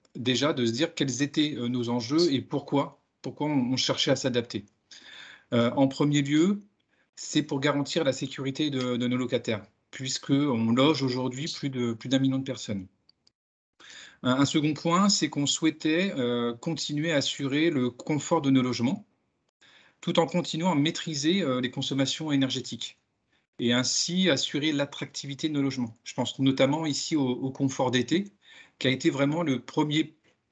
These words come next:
axe d'approche, euh, vis-à-vis du plan d'adaptation au changement climatique et qui a après traité tous les autres, euh, aléas.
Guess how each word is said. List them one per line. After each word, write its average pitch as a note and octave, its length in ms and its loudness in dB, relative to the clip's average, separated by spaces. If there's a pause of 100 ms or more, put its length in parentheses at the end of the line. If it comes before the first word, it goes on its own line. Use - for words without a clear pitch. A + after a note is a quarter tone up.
(140)
axe D#3+ 280 -2
d'approche, C#3+ 600 -2 (260)
euh, B2 140 -2
vis-à-vis B2 360 -2
du A#2+ 120 -8
plan B2 140 0
d'adaptation B2 440 2
au A#2 40 -4
changement A#2 240 -4
climatique B2 580 -2 (460)
et - 80 -10
qui C#3 200 0
a A2 60 4
après E3 400 0
traité D3+ 400 -4
tous - 180 -8
les D3 220 0
autres, D3+ 240 -4
euh, B2+ 240 -2 (220)
aléas. A#2 280 0